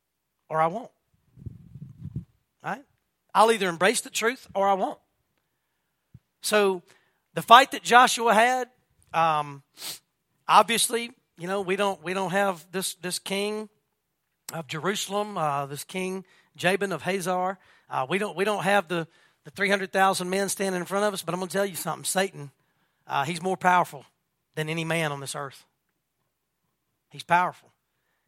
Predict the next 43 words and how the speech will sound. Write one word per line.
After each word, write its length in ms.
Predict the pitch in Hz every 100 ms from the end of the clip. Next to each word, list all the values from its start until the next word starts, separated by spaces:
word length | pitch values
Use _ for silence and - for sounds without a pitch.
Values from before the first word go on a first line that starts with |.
| _ _ _ _ -
And, 160 | 147
and 160 | 147 139
so 380 | - 151 143 131
if 120 | - 160
you're 60 |
not 180 | 180 185
careful, 340 | 196 202 -
you're 120 | 156 156
gonna, 280 | 170 156 143 _ _ _ _ _ _ _
you're 80 | 143
gonna 120 | 160
put 200 | 175 -
your 100 | 160
eyes 240 | 175 175
on 120 | 156 139
him, 360 | 151 151 143
and, 140 | 135 135
and 160 | 135 135
you're 80 | 143
gonna 120 | 156
get 160 | 147
scared, 400 | - 185 175 170
and 40 | 156
you're 60 |
gonna 140 | 151 147
get 160 | -
fearful. 460 | - 175 170 131 123 _ _ _ _ _ _ _ _ _ _ _ _
God 200 | 160 165
says, 160 | - 160
"Don't 180 | 175 175
be 100 | 156
afraid. 420 | - 143 135 135 _ -
I 180 | 147
will." 320 | 160 135 113 - _ _ _ _ _ _ _
I'm 60 | 151
gonna 80 | 165
tell 160 | 180
you 60 | 175
something. 360 | - 156 -
In 140 | 147 151
Christ, 500 | - 170 175 - - _ _ _ _ _ _
he 180 | 156 156
did. 340 | 143 147 110